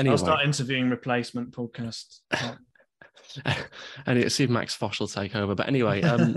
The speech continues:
Speaker 2: <laughs> Name drop.
Speaker 1: I'll give him a bell. Uh, but no, I hate phone calls because I just, I don't like the way you're on the phone, a doctor calls you up.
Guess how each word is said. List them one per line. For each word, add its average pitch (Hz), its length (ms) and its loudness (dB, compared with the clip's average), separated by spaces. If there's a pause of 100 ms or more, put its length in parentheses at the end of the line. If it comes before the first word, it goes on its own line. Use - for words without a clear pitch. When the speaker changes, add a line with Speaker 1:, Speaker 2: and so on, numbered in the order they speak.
Speaker 2:
<laughs> 180 100 -4
Name 147 200 2
drop. 139 260 0 (200)
Speaker 1:
I'll 113 80 -4
give 107 160 -2
him 101 80 0
a 95 60 -2
bell. - 380 -6 (280)
Uh, 117 120 0
but 123 140 4
no, 123 160 6
I 135 160 2
hate 139 240 -2
phone 113 220 0
calls 101 260 -2
because 107 400 -6 (560)
I 117 60 -2
just, 139 260 -6
I 139 60 0
don't 143 160 -4
like 139 320 -2
the 120 80 -2
way 113 400 -2 (100)
you're 123 160 -2
on 135 60 2
the 135 80 2
phone, 104 460 0
a - 60 -4
doctor - 300 -6
calls 104 320 -2
you 107 160 2
up. - 220 -4